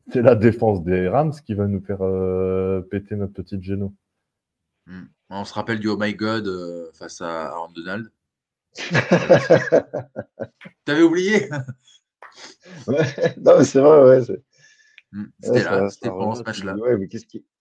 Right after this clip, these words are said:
Speaker 3: qu'est-ce qui va, moi, il aura pas le micro, du coup, là, on n'entendra pas.
Speaker 2: Hmm.
Speaker 3: Mais bon, euh, à mon avis, il avait une belle trace de pneus dans le slibard,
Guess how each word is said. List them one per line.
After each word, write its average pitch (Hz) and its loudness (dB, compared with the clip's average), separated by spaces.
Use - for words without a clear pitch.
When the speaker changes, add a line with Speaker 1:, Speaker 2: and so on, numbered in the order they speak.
Speaker 3:
qu'est-ce 110 -8
qui 107 -12
va, 95 0
moi, 101 6
il 87 -2
aura 82 -2
pas 87 -8
le 85 -6
micro, 90 -12
du 87 -14
coup, 90 -16
là, 78 -18
on 85 -16
n'entendra 82 -14
pas. 87 -12
Speaker 2:
Hmm. 85 -20
Speaker 3:
Mais 85 -14
bon, 85 -10
euh, 82 -6
à - -16
mon 90 -6
avis, 92 -2
il 98 -4
avait 82 -8
une 78 -12
belle 107 -2
trace 104 -8
de 98 -4
pneus 104 -12
dans 95 -12
le 92 -14
slibard, 95 -8